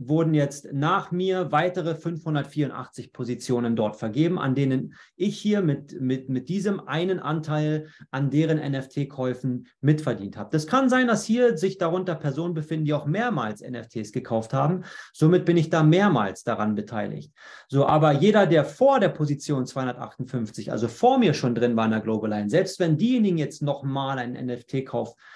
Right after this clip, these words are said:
ähm, ausführen will, bin ich da nicht daran mitbeteiligt, weil sie eben schon vor mir eingereiht waren. Also man verdient an allen den Leuten mit,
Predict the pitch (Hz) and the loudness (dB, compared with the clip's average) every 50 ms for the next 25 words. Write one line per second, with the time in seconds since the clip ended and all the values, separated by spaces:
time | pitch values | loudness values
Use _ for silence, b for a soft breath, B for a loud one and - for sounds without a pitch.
0 | B B B B B - 135 127 123 120 123 - 135 160 165 156 - - 208 208 | B B B B B -2 0 2 2 2 2 4 4 4 4 2 2 2 4 4
1 | 202 185 147 160 165 170 160 - - - 127 - - 151 156 175 165 156 - 147 | 4 4 4 4 4 2 2 0 -4 -8 -8 -2 2 2 2 2 0 -4 -4 -2
2 | 127 127 147 214 233 208 - - - - 185 165 180 185 185 185 185 185 - - | -2 0 0 0 -2 -4 -8 -10 -6 -4 -4 -4 -4 -4 -2 -4 -4 -4 -6 -8
3 | 175 156 - 147 165 165 170 175 175 175 - 135 139 139 139 131 143 143 143 143 | -12 -10 -8 -6 -4 -2 -2 -2 -4 -4 -4 -2 -2 -2 -2 -2 -4 -4 -4 -6
4 | 147 - 143 127 - - 131 131 131 139 131 - 110 123 123 123 113 104 101 - | -6 -6 -8 -8 -6 -4 -4 -2 -2 -2 -4 -4 -4 -4 -2 -2 -2 -2 -4 -6
5 | - 101 98 92 101 104 104 120 135 135 143 147 - 151 139 - 160 190 214 202 | -8 -10 -10 -8 -6 -6 -4 0 2 2 2 2 2 2 0 2 2 2 4 4
6 | 170 131 131 - 156 170 180 202 214 220 196 180 160 - 147 156 185 196 190 180 | 2 0 -2 -2 0 2 2 4 4 4 2 2 2 4 4 4 4 4 2 0
7 | 180 185 185 180 - 180 170 175 180 180 b | 0 0 -2 -2 -2 -2 -2 -2 -2 -4 b